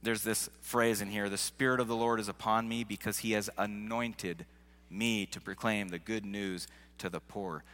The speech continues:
The Spirit, the Holy Spirit anointed Jesus to proclaim good news to the poor, proclaim liberty to the captives, proclaim the year of the Lord's favor. These were all statements regarding Jesus speaking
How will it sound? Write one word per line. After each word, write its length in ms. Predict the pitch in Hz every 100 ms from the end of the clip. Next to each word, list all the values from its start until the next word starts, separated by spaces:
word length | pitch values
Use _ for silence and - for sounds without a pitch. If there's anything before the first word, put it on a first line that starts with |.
| -
The 100 | 98
Spirit, 640 | - - - - 110 67 - - - - -
the 60 | -
Holy 220 | 110 120
Spirit 320 | 113 - 117
anointed 720 | 104 104 117 127 123 - 113
Jesus 500 | 101 113 117 98 85
to 100 | -
proclaim 420 | - 90 - 95 85
good 160 | 98
news 280 | 92 92 85
to 100 | -
the 80 | 85
poor, 380 | 80 85 78 - - - -
proclaim 400 | 104 - 113 107
liberty 560 | 101 117 110 98 92 78
to 100 | -
the 80 | 92
captives, 520 | - 98 90 87 76 - -
proclaim 380 | 113 107 123 120
the 100 | 110
year 180 | 107 120
of 80 | 113
the 80 |
Lord's 260 | 110 107 98
favor. 300 | - 113 101 - -
These 200 | 123 131
were 120 | 113
all 240 | 107 131 139
statements 560 | - 143 139 135 120
regarding 420 | 120 113 117 117 104
Jesus 540 | 104 127 139 117 104
speaking 640 | - - 139 131 135 117